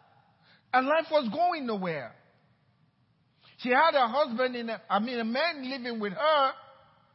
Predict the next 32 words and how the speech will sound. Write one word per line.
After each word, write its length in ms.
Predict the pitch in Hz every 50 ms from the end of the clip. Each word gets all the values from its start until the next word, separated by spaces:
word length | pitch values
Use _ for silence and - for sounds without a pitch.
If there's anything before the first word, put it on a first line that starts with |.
| _ _ _ - - - - - 165
Basically, 600 | 175 233 277 262 277 269 - 262 247 240 226 220
what 220 | 220 233 254 247 -
she 80 | 247 233
was 200 | 220 214 190 -
saying, 300 | 240 240 240 233 220 202 - - - -
"I've 240 | - 202 196 - -
tried 300 | - 247 262 269 262 233
all 180 | 233 233 214 208
of 180 | 196 170 165
them 320 | 175 190 185 196 196 220 233 - - - - _ -
and 180 | - - 202 202
married 320 | 214 220 220 240 247 247
all 220 | 233 226 220 208 190
of 120 | 180 170
them. 280 | 180 185 196 202 202 - - _
None 220 | 180 214 240 254
of 180 | 240 226 196 175
them 200 | 190 190 185 180
worked. 320 | 196 214 226 214 214 - - - - _
I'm 140 | - 196 202
gonna 180 | 220 226 226 208
try 260 | - - 226 214 233
you 180 | 220 214 208 196 185
for 80 | 196 180
a 40 | 175
while 280 | 180 196 196 190 180
to 180 | 147 170 175 165 -
see 120 | 202 202
if 120 | 196 185 185
you'll 160 | 175 170 170
work 260 | 175 202 220 214 -
out. 320 | 151 131 - - _ -